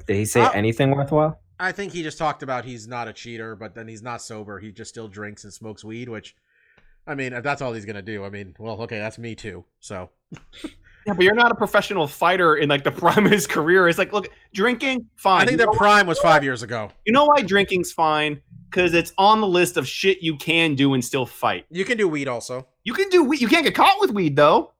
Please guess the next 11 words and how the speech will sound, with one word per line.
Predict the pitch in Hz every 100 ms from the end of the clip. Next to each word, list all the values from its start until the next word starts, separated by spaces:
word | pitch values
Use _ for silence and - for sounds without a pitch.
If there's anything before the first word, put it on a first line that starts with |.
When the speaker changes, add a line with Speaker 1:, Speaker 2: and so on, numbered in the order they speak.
| _
Speaker 2:
Yeah, | 190
you | 359
can. | 202 233 - _ _ _ _ _
Speaker 3:
Can | - 180
you? | 381
They | 185
don't | 240
care | -
about | 262 202
weed | 220
anymore? | 381 392 440